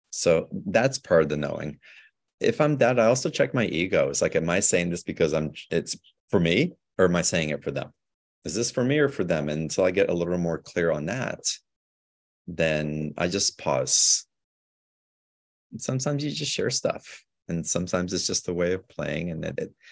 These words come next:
you can also feel out who's receptive to it in different ways and be sensitive into how they're receiving. I remember I had a circumstance once that something came through so strongly, and someone,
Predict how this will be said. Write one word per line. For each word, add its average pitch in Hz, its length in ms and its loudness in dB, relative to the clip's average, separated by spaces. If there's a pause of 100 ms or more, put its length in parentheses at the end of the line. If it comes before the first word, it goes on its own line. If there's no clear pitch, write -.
(160)
you 110 80 2
can 107 160 2
also 110 260 4
feel 98 240 4
out 90 140 2
who's 98 240 -2
receptive 90 760 -2
to 120 160 2
it 117 80 0
in 110 100 -2
different 120 280 -2
ways 127 320 2
and 90 240 0
be 95 160 0
sensitive 82 800 0 (880)
into 87 520 0
how 82 120 2
they're 76 220 2
receiving. 69 640 -2 (480)
I 87 60 2
remember 92 340 4
I 87 60 4
had 95 100 8
a 87 60 6
circumstance 85 680 0
once 80 220 -4
that - 120 -6
something 95 380 0
came 87 300 -4
through 85 160 -2
so 87 240 4
strongly, 85 560 -2
and 73 100 -6
someone, 87 460 -2